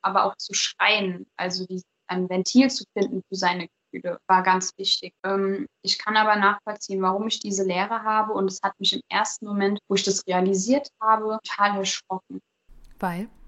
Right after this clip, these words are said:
Speaker 1: Weil ich das selber nicht gemerkt habe und weil es eben auch ein paar Menschen gebraucht hat von außen, die mir das spiegeln. Ich finde, man hat also jede, jedes Gefühl hat einen Auslöser. Und wenn man plötzlich so, so viele Gefühle spürt und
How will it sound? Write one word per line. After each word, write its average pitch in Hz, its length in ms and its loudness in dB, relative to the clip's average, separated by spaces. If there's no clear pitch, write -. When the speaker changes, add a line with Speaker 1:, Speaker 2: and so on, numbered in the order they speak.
Speaker 1:
Weil 202 180 4
ich - 100 -2
das - 220 -6
selber 226 320 6
nicht 226 200 0
gemerkt 208 540 -2
habe 175 220 -2
und 180 200 -4
weil 185 160 0
es 196 220 -6
eben 196 240 -2
auch 185 80 -6
ein - 240 -20
paar 202 240 -2
Menschen 226 340 2
gebraucht 202 480 -2
hat 214 200 -4
von 202 120 -6
außen, 202 540 0
die 196 60 -6
mir 196 140 0
das 190 140 -4
spiegeln. 190 680 -8
Ich - 220 -2
finde, 226 220 2
man 202 260 0
hat 202 100 -2
also 196 160 4
jede, 233 720 6
jedes 233 380 2
Gefühl 269 640 2
hat 214 160 2
einen 202 120 0
Auslöser. 185 760 0
Und 185 200 -4
wenn 196 80 0
man 202 300 0
plötzlich 208 480 -2
so, 254 160 2
so 240 300 0
viele 214 180 -2
Gefühle 294 460 2
spürt 202 500 0
und 190 220 2